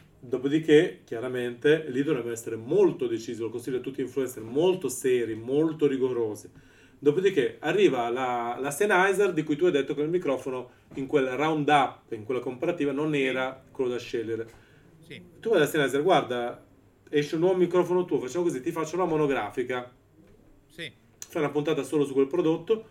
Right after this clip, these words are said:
Speaker 1: però lo devi affrontare in maniera molto delicata, devi essere sicuro che il prodotto sia di qualità.
Speaker 2: Certo.
Speaker 1: Ok?
Speaker 2: Certamente.
Speaker 1: Perché sennò stai facendo la marchetta.
Speaker 2: Eh sì,
Speaker 1: Sui prodotti
Speaker 2: no.
Speaker 1: bisogna stare molto attenti. Quindi prima ti assicuri che la qualità sia buona. Quando scopri che questo prodotto,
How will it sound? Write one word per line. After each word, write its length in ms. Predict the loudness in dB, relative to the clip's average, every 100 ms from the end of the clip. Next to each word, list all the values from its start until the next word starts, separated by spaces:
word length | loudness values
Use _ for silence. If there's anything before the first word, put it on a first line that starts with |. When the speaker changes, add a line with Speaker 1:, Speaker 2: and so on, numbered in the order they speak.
| -20 -20 -20 -2
Speaker 1:
però 200 | 2 4
lo 60 |
devi 120 | 4 4
affrontare 400 | 2 0 2 2
in 40 |
maniera 240 | 2 0 0
molto 280 | -2 -2
delicata, 600 | -2 -2 -2 -2 -4 -6
devi 160 | -4 -4
essere 180 | -2 -6
sicuro 380 | -6 -2 2 4
che 60 |
il 60 | 2
prodotto 320 | -2 -4 -8
sia 120 | -8
di 100 | -6
qualità. 520 | -6 -6 -4 -6 -8 -14 -20 _ _ _ _ _ _
Speaker 2:
Certo. 380 | -14 -14 -16 -20 _ _ _ _ _ -18
Speaker 1:
Ok? 140 | -4
Speaker 2:
Certamente. 220 | 0 0
Speaker 1:
Perché 180 | -2 -8
sennò 380 | -6 -2 -2 -4
stai 160 | -4 -4
facendo 300 | -4 -8 -8
la 80 |
marchetta. 720 | -8 -8 -4 -4 -4 -6 -10 -10 -20 _ _ _ _ _
Speaker 2:
Eh 100 | -16
sì, 140 | -14 -8
Speaker 1:
Sui 80 | 2
prodotti 240 | 4 4
Speaker 2:
no. 40 | 0
Speaker 1:
bisogna 180 | -4
stare 180 | -4 -6
molto 240 | -4 -6 -8
attenti. 480 | -6 -8 -10 -20 -20 -20 -12
Quindi 200 | -10 -6
prima 220 | -2 0
ti 100 | 2
assicuri 340 | 2 2 0 2
che 80 |
la 80 | 0
qualità 260 | -2 -2 -2
sia 140 | -4
buona. 200 | -4 -6
Quando 200 | -2 0
scopri 280 | 2 4 4
che 40 |
questo 220 | 2 0 -2
prodotto, 720 | -2 2 2 2 -4 -14